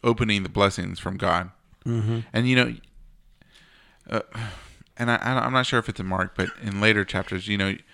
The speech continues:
Speaker 1: uh, it's, I don't wanna get too far in later chapters. So, yeah, let me, let me just say that, yeah. For, for right now, it looks like faith is the, is kinda like your spiritual hand reaching out and taking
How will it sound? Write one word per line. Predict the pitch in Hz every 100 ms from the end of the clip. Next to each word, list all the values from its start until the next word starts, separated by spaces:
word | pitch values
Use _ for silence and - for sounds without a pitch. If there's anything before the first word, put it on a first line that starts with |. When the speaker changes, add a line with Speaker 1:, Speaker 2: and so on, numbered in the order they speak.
| - - _ _ _ _ _ _ -
Speaker 1:
uh, | 110 107 101 - _ -
it's, | 113 - - - -
I |
don't | 110
wanna | 113 95
get | 87
too | -
far | 87 90
in | 90
later | 90
chapters. | 98 76 98
So, | - 95 - _ _ -
yeah, | 113 92 - 98 _ -
let | 123
me, | 120
let | 110 123
me |
just | 107 101
say | 95
that, | 92 95
yeah. | 101 101 - _
For, | - 107 -
for | - 113
right | 135 135
now, | 117 98
it | 117
looks | 120 127 -
like | - -
faith | - 139 139 131 - -
is | 104 98 98
the, | 98 95 98 _ _ _ _ _ _ _ -
is | 117 107
kinda | - 135
like | 123 110 -
your | 101
spiritual | 95 - 123 113 110
hand | 104 113 98 95
reaching | 113 127 117 107
out | 95 92 _
and | - 101
taking | - 120 - 98 90